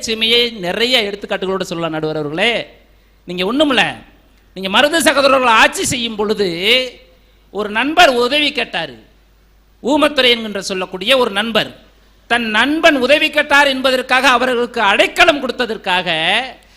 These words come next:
வெள்ளையர்கள் கொடுத்த மிகப்பெரிய ஒரு வலியும் வேதனையும் தான் பல்வேறு போராட்டங்களை உ-, உருவாக்குச்சு. ஆனாலும் தன் நண்பனை விட்டு கொடுக்காமல் ஆட்சி செய்த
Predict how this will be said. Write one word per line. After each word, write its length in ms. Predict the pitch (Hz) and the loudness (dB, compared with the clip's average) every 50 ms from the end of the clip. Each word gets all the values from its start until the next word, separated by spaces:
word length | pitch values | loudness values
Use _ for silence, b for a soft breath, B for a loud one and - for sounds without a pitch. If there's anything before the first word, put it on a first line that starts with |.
| b b b 170 | b b b -4
வெள்ளையர்கள் 600 | 185 240 269 302 330 320 320 302 285 269 269 254 | 0 0 2 6 6 6 6 6 4 2 2 0
கொடுத்த 640 | 262 240 233 233 233 - 233 214 196 180 - - - - _ _ - | 2 0 -2 -2 -2 -2 -2 -2 -2 -2 -4 -8 -14 -20 _ _ -12
மிகப்பெரிய 920 | 147 160 196 196 254 277 285 277 277 - 277 285 294 311 320 330 339 330 302 | -8 -8 -6 0 2 2 2 2 -2 -2 2 2 2 2 2 4 6 6 6
ஒரு 180 | 269 247 233 | 6 4 4
வலியும் 420 | 214 208 220 254 302 311 320 320 294 | 2 2 0 0 0 0 0 0 0
வேதனையும் 400 | 262 262 254 262 247 240 233 220 | 0 0 0 0 -2 -2 -2 0
தான் 300 | 233 220 214 202 175 - b b b b | 0 0 0 0 -4 -12 b b b b
பல்வேறு 480 | 202 196 240 269 277 285 285 269 240 | -2 -2 0 2 4 6 6 6 4
போராட்டங்களை 760 | - - 240 262 277 277 277 277 - 262 247 226 220 220 214 | 4 2 4 4 6 4 4 2 0 -2 -2 -2 -2 -2 0
உ-, 240 | 208 208 202 - - - - _ - 185 208 | 0 -2 -4 -4 -8 -16 -20 _ -12 -8 -2
உருவாக்குச்சு. 800 | 277 320 339 330 311 302 311 247 - - 170 208 196 180 165 - - _ _ | 0 2 4 4 4 4 2 0 -6 -6 -6 -8 -6 -8 -8 -12 -16 _ _
ஆனாலும் 760 | - 170 190 214 233 240 240 240 240 247 254 262 262 269 269 - - _ _ - | -4 -2 0 0 2 2 2 2 2 2 2 0 -2 -4 -8 -12 -20 _ _ -6
தன் 140 | 190 190 190 | -6 -6 -4
நண்பனை 560 | 190 196 202 240 277 302 330 311 311 285 247 | -2 -2 0 0 0 2 2 4 4 2 2
விட்டு 340 | 214 247 247 - 359 - - | 0 -4 -4 -4 -4 -4 0
கொடுக்காமல் 760 | 320 311 302 294 294 285 269 269 294 302 262 247 226 196 - B B B B - | 0 0 0 0 2 4 4 4 4 4 2 0 0 -2 -8 B B B B -4
ஆட்சி 480 | 156 175 214 277 370 370 370 - 403 262 | 0 4 6 6 6 6 4 0 -6 -4
செய்த 440 | 311 311 269 247 247 240 202 180 | -2 -2 0 2 2 0 0 -2